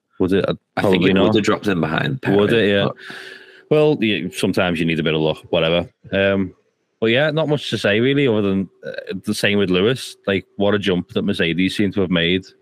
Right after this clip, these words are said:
Speaker 1: and if they can carry on putting in them performances, then I think Toto will go to bed a happy man.
Speaker 2: He will. He will indeed. I actually, when I was watching the race, I was like, "Oh, George is definitely gonna get a penalty there at the start."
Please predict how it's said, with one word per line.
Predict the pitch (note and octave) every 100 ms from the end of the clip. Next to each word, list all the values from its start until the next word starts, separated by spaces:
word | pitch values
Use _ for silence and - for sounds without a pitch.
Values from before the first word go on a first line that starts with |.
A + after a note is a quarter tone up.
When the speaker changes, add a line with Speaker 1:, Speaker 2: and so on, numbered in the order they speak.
| -
Speaker 1:
and |
if | E2+
they | F#2 F2
can | G2 F2+
carry | F#2+ E2+
on | D#2+ E2
putting | - - F#2+
in | F#2
them | F2
performances, | D#2+ F2 E2 E2+ - F#2+ -
then | F2
I |
think | F2 F2+
Toto | - F2+ F2 G#2
will | G#2+ G2 - - - - -
go | A2
to | G2+ G2+
bed | G2+ G#2
a |
happy | F#2 G2+ G#2
man. | F2+ G#2+ C#3 _ _ _ - -
Speaker 2:
He | -
will. | F#2+ F#2+ A2 G#2+ -
He | G#2
will | A2 A2+
indeed. | G2+ F2+ F#2+ G2+
I | G2+
actually, | A2 - A#2+ A#2 - - - -
when | G2+ G#2+
I | A2
was | G#2+
watching | F2+ - G2 F#2
the |
race, | E2+ F2 E2+ - -
I | F2+
was | F2 E2+
like, | E2+ - -
"Oh, | A2 G#2 F#2 F2 E2
George | E2 F2+ E2
is | E2
definitely | D#2 D2 - D2+
gonna | D2
get | D2+
a | -
penalty | D#2+ - D2 D#2
there | D2 D2
at | -
the |
start." | D2+ - D2+ -